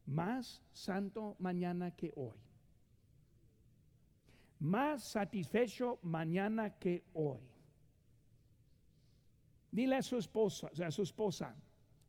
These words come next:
"Gracias por ser mi esposa. Te amo." A lo mejor va a desmayar, pero puede probar, ¿verdad?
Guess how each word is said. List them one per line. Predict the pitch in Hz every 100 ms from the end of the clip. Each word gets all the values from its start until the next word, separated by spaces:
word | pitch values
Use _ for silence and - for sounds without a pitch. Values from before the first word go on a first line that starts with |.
| _
"Gracias | - 185 135 - 123 - - - _ - - _ - - - -
por | 175
ser | 123 131
mi | 139
esposa. | 120 - - - - - - _ _ _ _ _ _ - - - _ _ - - - - - _ -
Te | 208
amo." | 233 240 240 220 120 - - - - - - - - _
A | -
lo | 131
mejor | 156 156
va | 151
a | 143 - _ - _ - -
desmayar, | 160 135 131 160 160
pero | - 135 120 - -
puede | 160 151
probar, | - 175 127
¿verdad? | 123 117 131 185